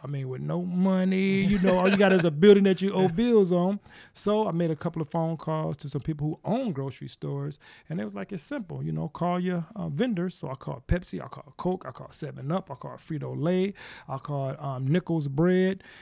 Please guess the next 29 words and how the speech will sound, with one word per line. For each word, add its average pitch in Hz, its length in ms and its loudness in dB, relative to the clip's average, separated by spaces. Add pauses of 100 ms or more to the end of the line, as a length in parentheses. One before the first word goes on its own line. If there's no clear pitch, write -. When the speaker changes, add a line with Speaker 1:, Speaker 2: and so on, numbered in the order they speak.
(160)
Speaker 1:
and 156 140 -2
they 196 160 0 (680)
brought 165 300 -6
the 180 60 -6
stuff 196 300 -4
in 190 140 0
for 165 160 -6
free. 233 480 -2 (240)
They 165 160 2
just 185 180 2
wanted 175 260 0
to 151 40 -4
showcase 185 800 -4 (420)
all 196 220 0
of 185 100 -6
their 190 140 -2
supplies 220 840 -2
Speaker 2:
Right. 120 180 -10
Speaker 1:
and 175 120 2
had 185 160 4
me 214 140 2
sell 247 340 -2
it 233 180 -6 (340)
and 180 220 -4
pay 190 160 2
them 226 200 0
thirty 196 260 0
days 214 240 2
later. 214 420 -4